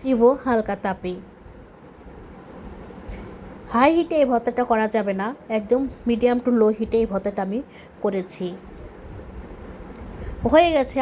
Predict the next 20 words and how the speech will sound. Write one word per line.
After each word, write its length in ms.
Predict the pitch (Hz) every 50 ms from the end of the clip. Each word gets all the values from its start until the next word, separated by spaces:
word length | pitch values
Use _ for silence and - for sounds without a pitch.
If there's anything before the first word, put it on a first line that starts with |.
| 247
আমার 160 | 233 233 240 240 -
সম্পূর্ণ 300 | 247 233 233 240 233 233 240 233 220
পানি 160 | 214 214 220 -
শুকানো 320 | - 233 233 226 226 220 220 214
হয়ে 160 | 226 220 202 196
গেছে। 240 | 196 190 - - 208 220 254 - - - - - - - - 226
এখন 160 | 226 - 262 254 240 220
আমি 140 | 220 240 254 220 220 208
এটার 260 | 202 196 220 226 233 - -
সাহায্যে 400 | 220 208 208 202 190 - 214 226 262 269 - - -
সম্পূর্ণ 420 | - 226 214 214 214 220 208 214 220 254 262 262
মিশিয়ে 320 | 240 208 - - 220 202 190 185
নিব। 140 | 180 180 180 175 180 - - - - - - - - - - - - - - -
এভাবে 280 | 311 311 320 349 359 349 330 294
এই 60 | 285 240 247
ভর্তাটা 340 | 240 240 240 277 - 277 262 254 -
করলে 240 | 226 214 208 214 233 - _ - - - - - - - - -
খেতে 260 | - 311 311 320 339 311
হয় 160 | 311 311 254 254 285
অত্যন্ত 360 | 285 - - 311 311 302 -